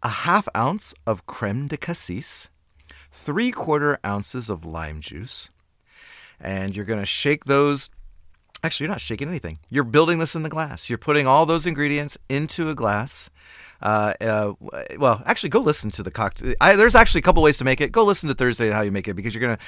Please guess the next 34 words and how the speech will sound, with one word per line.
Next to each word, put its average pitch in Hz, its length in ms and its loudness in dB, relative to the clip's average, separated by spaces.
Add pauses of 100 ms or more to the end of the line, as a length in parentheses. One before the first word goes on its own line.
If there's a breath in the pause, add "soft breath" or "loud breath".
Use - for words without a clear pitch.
(220 loud breath)
uh, 113 260 6
you're 120 180 4
also 135 260 6
gonna 123 140 2
add 107 180 -2
some 104 180 -4
ginger 82 320 -8
beer. 67 260 -12 (140)
And 104 340 -4
there's 107 180 -4
different 156 280 0
ways 160 180 4
of 147 60 2
making 135 260 2
it, 131 160 2 (240 loud breath)
and 107 140 -4
you'll 104 100 -2
learn 101 160 -2
all 139 220 6
about 131 300 4
that 117 280 4
on 98 160 -4
Thursday's 107 460 0
show. 85 440 -4 (300 loud breath)
Uh, 90 140 -6
but 110 160 -2
it's 113 160 -2
a 104 40 -2
refreshing 170 920 0
summer 143 480 -2
cocktail 117 680 2
that's 92 220 -8
really 127 220 -2
tasty. 101 600 -6